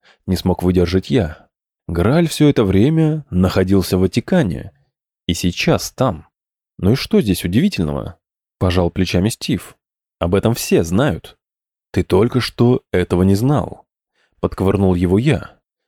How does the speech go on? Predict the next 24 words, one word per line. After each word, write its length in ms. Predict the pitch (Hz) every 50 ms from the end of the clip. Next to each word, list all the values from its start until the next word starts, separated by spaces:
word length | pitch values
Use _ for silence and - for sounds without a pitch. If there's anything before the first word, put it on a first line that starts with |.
| _
«Сам 380 | - - - - 165 170 113 82
же 120 | 78 82
в 120 | - - _
поезде 400 | - 143 147 101 78 78 80 80
спрашивал». 680 | - - - 147 139 - - - 76 - - - - _ _ _ _ _ _ _ _ _ _ _ _ _ _ -
«Ну, 480 | 90 90 101 120 143 160 147 131 - - -
я 220 | - 101 104 95
просто 320 | - 117 131 123 - - 127
думал, 480 | 113 139 147 143 135 123 113 87 -
что 160 | - - -
там 220 | - - 127 120 -
подделка, 840 | - 113 110 104 120 190 175 120 - - 80 62 50 - - - - - - - -
ну 140 | - 110 127
типа, 420 | - - 170 - 151 143 131 120
чтобы 260 | 110 - - - 113
народ 320 | 123 139 175 214 180 107 87
заманивать», 640 | - 95 127 175 180 101 80 71 65 - - - _ _ _ _ _ -
отмазался 600 | 90 85 - 92 92 92 85 92 85 82 - 104
тот. 440 | - - 180 95 - - - - _ _ _ _ _ _ _ _ _ -
«Да, 580 | 92 90 90 87 101 131 151 107 80 76 - - - -
в 260 | - 82 87 92 95
этом 280 | 110 135 160 - 151 143
что-то 300 | - - 135 135 - 147
есть», 680 | 147 165 175 180 127 - - - - - - - -